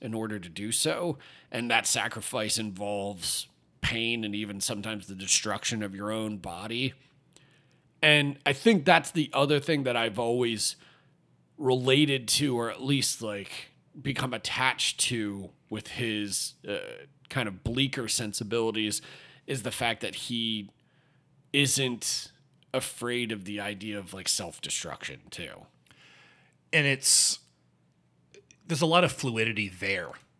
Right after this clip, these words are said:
Speaker 2: too, you know, that he doesn't, he doesn't come down with, with mor-, moralistic judgments on, on things, uh, w-, such as suicide
Speaker 1: Yeah.
Speaker 2: or, or physical self-harm,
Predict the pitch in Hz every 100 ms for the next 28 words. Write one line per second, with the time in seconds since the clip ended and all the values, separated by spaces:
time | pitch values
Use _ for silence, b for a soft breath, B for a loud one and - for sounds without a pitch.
0 | _ _ _ - - 120 90 101 - -
1 | 117 110 107 107 - 131 107 110 117 139
2 | 127 - _ _ b b b b b -
3 | 151 160 175 - 123 110 107 98 92 -
4 | 117 - - 107 110 101 113 110 104 101
5 | - 101 - 95 123 131 143 - - -
6 | _ _ 135 139 135 143 135 147 151 151
7 | 131 - 120 104 120 - - 123 110 -
8 | 107 - 107 101 104 98 - B 151 117
9 | 127 117 110 107 104 98 - 113 107 104
10 | 107 - 127 117 110 107 - 117 - -
11 | 101 107 113